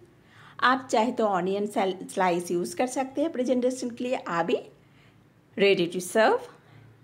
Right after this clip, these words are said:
कितना अच्छा से मेरा चिकन फ्राइड राइस फाइव मिनट्स में बन गया है,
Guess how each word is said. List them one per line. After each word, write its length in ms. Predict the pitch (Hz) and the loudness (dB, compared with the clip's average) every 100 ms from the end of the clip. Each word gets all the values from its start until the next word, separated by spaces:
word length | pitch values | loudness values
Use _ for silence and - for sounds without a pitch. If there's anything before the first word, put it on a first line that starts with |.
| - | -4
कितना 460 | 214 - 240 254 | -4 -2 0 2
अच्छा 520 | 247 220 226 - - | 2 0 -4 -4 -2
से 160 | 226 - | 0 2
मेरा 320 | 214 196 190 | 2 2 2
चिकन 460 | 247 - 180 190 196 | 0 -4 0 0 -2
फ्राइड 420 | - - 170 170 | -4 0 2 4
राइस 420 | 185 190 480 - - - - - | 4 4 2 -2 -16 -20 -20 -4
फाइव 440 | 240 226 233 247 240 - - | 4 4 4 2 -2 -14 -4
मिनट्स 420 | 175 185 190 - | -2 0 -2 -2
में 160 | 208 180 | -2 2
बन 220 | 165 156 | 2 2
गया 200 | 156 147 | 0 -2
है, 260 | 151 - | -2 -8